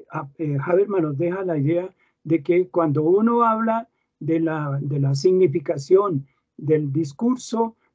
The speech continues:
necesariamente allí, eh, están presentes esas tres esferas sociales, esas tres esferas, perdón, subjetiva, intersubjetiva social y la objetiva cultural, que son,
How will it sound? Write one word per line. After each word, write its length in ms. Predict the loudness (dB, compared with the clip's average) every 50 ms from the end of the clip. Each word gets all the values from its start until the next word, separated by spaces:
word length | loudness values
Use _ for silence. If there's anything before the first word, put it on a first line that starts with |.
| _ 2
necesariamente 1160 | 4 4 4 4 2 -2 -2 -2 -4 -4 -2 0 0 0 0 0 -2 -2 -4 -2 -2 -4 -4 -4 -4
allí, 600 | -4 -2 -2 -2 -2 -2 -2 0 0 0 0 -2 _ _ _ _ _ _ _ _ _ 2
eh, 580 | 2 2 2 2 0 -2 -2 -2 -2 -4 -4 -6 -12 _ _ _ _ _ -4
están 540 | -4 -4 -4 -2 -2 -2 -2 0 -2 -4 -4
presentes 880 | _ -2 0 0 0 2 2 0 2 0 -2 -2 -4 -6 -8 -8 _ _ _ _ _ _
esas 520 | 4 4 4 4 4 0 -10 -10 -12 -16 _ _ _
tres 340 | 0 2 4 4 2 0 -2
esferas 600 | -6 -6 -4 0 2 2 4 4 2 -2 -4 -8
sociales, 920 | -12 -18 -20 -16 -8 -6 -6 -6 -6 -4 0 0 0 0 -2 -6 -10 -12 _ _ _ _ -14
esas 380 | -8 -6 -4 -4 -2 -2 -2 0
tres 240 | 0 2 2 2 2
esferas, 320 | 2 0 0 0 0 -2
perdón, 400 | -2 -4 -4 -2 -2 -2 -2 -4 -8 _ _ _
subjetiva, 800 | -2 -2 0 0 0 -2 -2 0 0 0 2 2 2 2 0
intersubjetiva 800 | -2 -4 -2 -4 -4 -4 -6 -4 -4 -4 -4 -2 0 0 0 0
social 500 | -2 -6 -4 0 0 2 2 0 -2 -6 _ _ _ _ _ _
y 140 | 0 2 2
la 200 | 2 2 -2 -2 -2
objetiva 760 | -2 -2 -2 -2 -4 -4 -2 0 0 2 2 2 0 -2 -4 -6 _ _ _
cultural, 600 | 2 4 4 4 2 -4 -4 -4 -2 -4 -4 -6 -8 -12 -18 _
que 160 | _ -10 -10 -6
son, 400 | -2 0 0 0 0 -4 -10